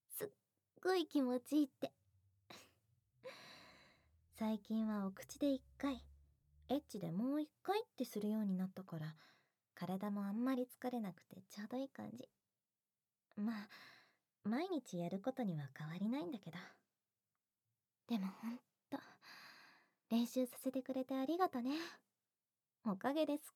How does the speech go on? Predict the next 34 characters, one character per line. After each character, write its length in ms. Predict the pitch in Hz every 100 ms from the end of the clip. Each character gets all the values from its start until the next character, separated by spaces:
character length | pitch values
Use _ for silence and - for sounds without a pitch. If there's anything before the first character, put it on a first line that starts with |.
| _
ご 80 | 392
い 80 | 480
助 120 | 330
か 180 | - 311
っ 60 | -
ち 80 | 285
ゃ 60 |
っ 40 | -
た。 200 | - - _ _ _ _ - - - _ _ _ _ _ _ _ _ - - - - - - - - _ _ _ _ _ _ _ _ _ -
<laughs> 0 |
で、 220 | 196 214 269 330 349 339 311 277 240 226 214 220 - - - _ _ _ _ _ _ _ - _ -
今 600 | 440 466 440 330 247 202
日 20 |
な 160 | 190
ん 180 | 185 180
だ 120 | 180
け 180 | - 160
ど 100 | 156 156 - -
さ。 200 | 247 247 - _ _ _ _ _ _ _ _ _ _ _ - - _ _ _ _ _ _ _ _ _ _ _ _ _ _ _ _ _ _ _ _ _ -
エ 60 |
ッ 100 | - _
チ 140 | - 330
の 180 | 196
練 180 | 165 190
習 280 | 190 - 214 214 - - - _ _ _ _ _ _ _ -
さ 180 | - -
せ 140 | 240
て 120 | -
く 120 | - 240
れ 100 | 240
な 140 | 240
い 40 |
か 160 | - -
な。 140 | -